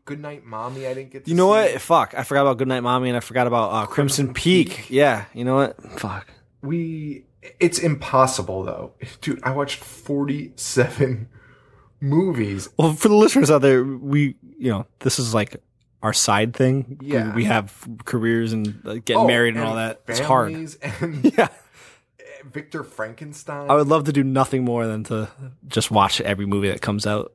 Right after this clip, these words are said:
Speaker 1: Sinister Two.
Speaker 2: Yeah,
Speaker 1: There's so
Speaker 2: there's a
Speaker 1: much
Speaker 2: lot.
Speaker 1: out there,
Speaker 2: I know.
Speaker 1: and w-, it's just impossible. And those were on our most anticipated,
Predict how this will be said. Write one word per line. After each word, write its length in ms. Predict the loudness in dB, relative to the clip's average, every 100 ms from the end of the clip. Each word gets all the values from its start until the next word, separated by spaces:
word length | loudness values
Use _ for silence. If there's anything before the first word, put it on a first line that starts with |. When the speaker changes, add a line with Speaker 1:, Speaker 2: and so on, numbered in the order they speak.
| _
Speaker 1:
Sinister 560 | -12 -8 -6 -8 -10
Two. 600 | -10 -10 -8 -8 -10 -14 -18 _ _ _ _ _ _ _ _ _ _ _ _ _ _ _ _ _ _ _ _ _
Speaker 2:
Yeah, 140 | 0 0
Speaker 1:
There's 120 | -4
so 140 | -6
Speaker 2:
there's 140 | -4 2
a 40 |
Speaker 1:
much 60 | 4
Speaker 2:
lot. 180 | 4 2
Speaker 1:
out 160 | -6
there, 140 | -8 0
Speaker 2:
I 80 |
know. 140 | 2 2
Speaker 1:
and 220 | -2 -12
w-, 240 | -18 -20 -20 -20 -20 -20 -18
it's 180 | -14
just 200 | -12 -10 -10
impossible. 560 | -8 -6 -6 -6 -8
And 120 | -4
those 320 | 0 4 4 4
were 80 |
on 60 | 4
our 100 | 2
most 280 | -2 -2 -2
anticipated, 840 | -2 -4 -8 -8 -8 -6 -8 -12